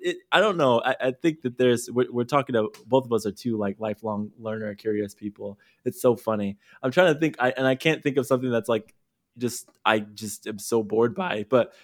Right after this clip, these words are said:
uh, there's a running joke, uh, between me and my partner, um, in that, like, when we go out to eat, if there's T V in there, I can't, I can't be in line of the T V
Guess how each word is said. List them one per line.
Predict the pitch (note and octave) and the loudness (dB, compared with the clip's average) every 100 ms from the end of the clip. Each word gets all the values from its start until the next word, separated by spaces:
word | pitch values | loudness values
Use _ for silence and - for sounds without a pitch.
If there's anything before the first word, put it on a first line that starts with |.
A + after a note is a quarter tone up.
| _ _ - | _ _ 2
uh, | A#2 | 6
there's | B2+ C#3 | 6 6
a | |
running | B2+ B2+ A2+ | 6 4 4
joke, | A2 A2 G#2 - _ A2 | 4 4 2 -8 _ -6
uh, | G#2 G2+ G2 G2+ - | -4 -2 -4 -8 -10
between | G#2+ A#2+ | -4 0
me | A2+ | 0
and | G#2+ | 0
my | G2+ | 4
partner, | A#2 G#2+ G2 G#2 - _ _ _ | 6 6 2 0 -6 _ _ _
um, | A2 G2 G2 - | 4 4 2 0
in | A2+ | 4
that, | A2 A2 | 6 6
like, | G#2+ G#2 G#2 - | 6 2 2 -4
when | A#2 A#2 | -2 0
we | A#2 | 2
go | A#2+ B2 | 8 8
out | B2+ | 8
to | - - | 2 -4
eat, | A2 A#2+ G#2 | 0 0 0
if | G#2+ | 0
there's | G#2+ G#2 | 0 0
T | - A2 | -2 2
V | B2 C3+ | 4 4
in | C#3+ | 4
there, | D3 E3 - | 0 0 0
I | A2+ | -2
can't, | - - C3+ B2+ _ _ _ _ _ _ - _ | -2 0 2 0 _ _ _ _ _ _ -20 _
I | A2+ | -2
can't | A#2+ - D3 - | 0 0 0 0
be | B2 B2 | 0 -2
in | A#2 A2+ | -2 -2
line | G#2 G#2 G#2 G2+ | -2 0 -2 -4
of | G2+ G2+ | -8 -8
the | G2+ | -8
T | G#2+ G2 | -6 -2
V | G2+ G2+ - | -2 -2 -6